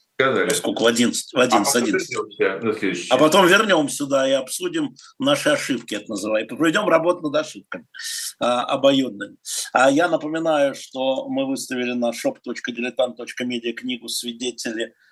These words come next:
Speaker 2: войны». Это дети при, а, нацистах. Это такая тема. Я говорил, война закончится, а дети останутся. Вот я тоже это всегда говорю. А,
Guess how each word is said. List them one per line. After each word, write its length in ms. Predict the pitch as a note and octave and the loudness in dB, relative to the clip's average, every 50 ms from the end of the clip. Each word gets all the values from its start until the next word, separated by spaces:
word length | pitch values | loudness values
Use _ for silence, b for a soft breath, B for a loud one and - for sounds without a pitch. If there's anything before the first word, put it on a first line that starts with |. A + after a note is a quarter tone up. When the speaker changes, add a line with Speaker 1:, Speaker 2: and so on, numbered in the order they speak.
| _ _ | _ _
Speaker 2:
войны». 480 | A2+ A#2+ C3 C3+ C3+ C3+ C3+ C#3 C3+ | 2 2 4 4 4 2 2 4 2
Это 240 | B2+ A#2+ - A#2+ A#2 | 2 0 0 -4 -4
дети 720 | A#2 A#2+ A2+ A2+ D3 E3+ D#3 - - - G#2 G#2 - _ _ _ _ _ _ | -4 -4 -2 0 4 4 4 4 2 -6 -6 -8 -8 _ _ _ _ _ _
при, 400 | _ A#2 A#2 B2+ B2 A#2+ B2+ - - | _ -4 -2 -2 -2 -2 -4 -2 0
а, 380 | B2+ A#2 A2+ A2+ A2 A2 A2 | 2 4 4 4 4 2 2
нацистах. 720 | A2+ A#2+ B2 A#2+ - - C#3 A#2+ - - - - - - - - - _ _ B B B B B | 2 0 0 0 0 -4 -2 -4 -2 -4 -4 -4 -4 -6 -6 -18 -20 _ _ B B B B B
Это 180 | - B2 A#2+ A#2+ | -2 0 0 2
такая 360 | B2 B2+ - - C#3 B2+ B2 | 0 2 4 6 4 4 4
тема. 580 | - - - C#3 C3 B2+ B2+ B2 A#2 - - _ _ B B B B B B B _ | 0 0 2 2 2 4 2 0 0 -2 -6 _ _ B B B B B B B _
Я 100 | B2+ B2 | 0 0
говорил, 300 | B2+ C3+ C#3+ D3 D3+ C#3+ | 2 4 4 4 4 6
война 320 | C3+ C#3 C#3 C3+ D3 D3+ C#3 | 6 6 6 6 4 2 4
закончится, 600 | A#2+ C#3+ C#3+ C#3+ E3+ F#3+ F3 - - - - C#3+ | 4 2 2 2 -2 -4 -4 -4 -6 2 2 2
а 40 | C3+ | 4
дети 240 | B2+ C#3+ C#3+ C#3 C#3+ | 4 0 0 2 2
останутся. 680 | C#3+ C3+ - - - C3 A#2 G#2+ G2+ F#2 - - A2 | 0 0 0 0 0 0 0 0 -4 -8 -8 -8 -10
Вот 100 | G#2+ G#2+ | -8 -6
я 100 | A#2 A#2+ | -6 -6
тоже 300 | A#2 - C3 A#2 G#2+ G#2 | -4 -4 -4 -4 -2 -2
это 80 | G#2 G2 | -4 -4
всегда 360 | - - - A#2+ A#2 A#2 A#2+ | -4 -6 -4 -2 0 0 0
говорю. 480 | A#2 B2+ B2+ C3+ D3+ F#3 A3 A#3 A#3 b b b b b b b b _ - | 0 2 2 4 4 4 2 0 -2 b b b b b b b b _ 2
А, 500 | B2 A#2+ A#2+ A#2+ A#2 A#2+ A#2+ B2 - | 2 4 4 2 2 0 -2 -4 -6